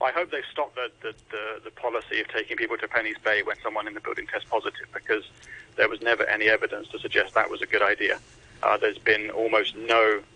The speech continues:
outbreaks of covid in residential buildings in Hong Kong, other than, of course, the people that live in the same flat or the, the very close friends or relatives. But just random strangers that live in the same building have almost zero chance of getting covid, uh, when there's a case in the building. So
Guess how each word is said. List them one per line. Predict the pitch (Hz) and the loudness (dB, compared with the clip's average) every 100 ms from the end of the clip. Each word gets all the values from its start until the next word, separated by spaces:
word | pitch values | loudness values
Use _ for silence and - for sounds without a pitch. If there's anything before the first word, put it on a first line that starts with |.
| - | -2
outbreaks | 113 107 113 104 | -2 2 0 0
of | 107 | -6
covid | - 113 120 196 | 0 2 4 4
in | - 107 110 | 2 0 2
residential | 104 107 107 104 113 | 2 4 2 0 0
buildings | 110 104 101 101 | 2 2 0 -2
in | 104 | -4
Hong | 107 | -2
Kong, | 104 113 | -2 2
other | 110 127 135 | 4 6 4
than, | 120 | 4
of | 110 - | 0 2
course, | 120 - | 0 0
the | |
people | - 120 110 | -4 -2 0
that | 117 | 2
live | 120 113 | 4 4
in | |
the | 113 | 0
same | - 117 113 | 2 2 2
flat | - 123 185 - - - | 4 4 2 -4 -18 0
or | 127 120 | 4 4
the, | 113 107 110 | 4 2 0
the | 107 | 0
very | 117 113 110 | 2 2 2
close | 117 113 | 0 -2
friends | - 113 113 113 | -2 0 0 0
or | 104 | -4
relatives. | 104 113 104 123 - - - - - - - | -2 0 0 -2 -4 -10 -16 -18 -18 -14 -2
But | 117 | -2
just | 120 117 | 0 -2
random | 113 127 127 117 | 2 2 2 -2
strangers | - 120 120 110 101 | 2 2 2 -4 -4
that | |
live | 107 107 | -4 -4
in | 110 | -4
the | |
same | 104 110 110 | -2 -2 4
building | 110 107 101 101 - - - | 4 4 0 -4 -16 -20 -4
have | 110 101 | -2 0
almost | 107 107 98 - | -2 -2 -4 0
zero | 113 107 104 | 2 4 4
chance | - 107 98 | 2 -2 -2
of | 98 | -2
getting | 104 104 95 | 0 0 0
covid, | 107 110 104 104 - - - - | 2 4 2 0 -4 -20 -20 -8
uh, | 98 | 0
when | 101 107 | 2 2
there's | 107 101 | 0 -4
a | 104 | -2
case | 113 110 | 0 0
in | 107 | 0
the | 104 | 0
building. | 107 107 104 101 101 | 4 4 4 0 0
So | 101 104 | 2 2